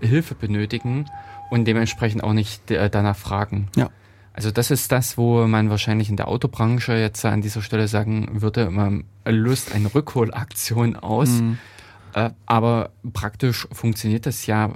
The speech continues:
Speaker 1: wahrscheinlich nicht.
Speaker 2: Hm.
Speaker 1: Ähm, da würde ich mich jetzt mal nicht ganz so weit aus dem Fenster lehnen, denn ich weiß, wir hatten damals einen Kyocera-Drucker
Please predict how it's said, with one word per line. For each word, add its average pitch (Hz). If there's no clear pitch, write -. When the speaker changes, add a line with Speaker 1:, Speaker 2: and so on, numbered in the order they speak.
Speaker 1:
wahrscheinlich 135
nicht. 185
Speaker 2:
Hm. 120
Speaker 1:
Ähm, 117
da 104
würde 120
ich 120
mich 113
jetzt 104
mal 104
nicht 104
ganz 143
so 127
weit 110
aus 107
dem 107
Fenster 110
lehnen, 117
denn 110
ich 107
weiß, 113
wir 113
hatten 110
damals 107
einen 104
Kyocera-Drucker 147